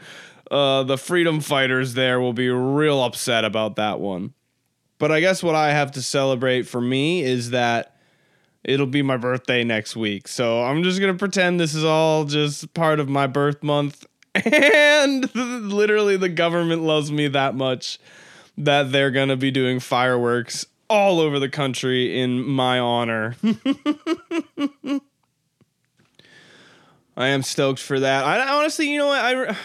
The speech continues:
well, I shouldn't say I'm stoked. I don't like birthdays. I really don't. They're not my favorite thing. I,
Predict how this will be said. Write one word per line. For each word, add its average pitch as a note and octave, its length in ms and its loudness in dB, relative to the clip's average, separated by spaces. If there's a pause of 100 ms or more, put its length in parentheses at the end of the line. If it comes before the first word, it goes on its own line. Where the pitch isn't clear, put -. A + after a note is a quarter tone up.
(160)
well, G3+ 320 0 (720)
I G3+ 60 -2
shouldn't A3 300 -4
say F3 140 0
I'm C3 120 -2
stoked. - 420 -10
I G3+ 100 -2
don't A#3 200 -2
like E3+ 240 0
birthdays. G#2 680 -6
I - 80 -4
really E3 320 -2
don't. G#2+ 300 -6
They're C3 120 -6
not F#3 200 -4
my F#3 140 -2
favorite B2+ 480 -4
thing. G#2 360 -8
I, B2+ 280 -4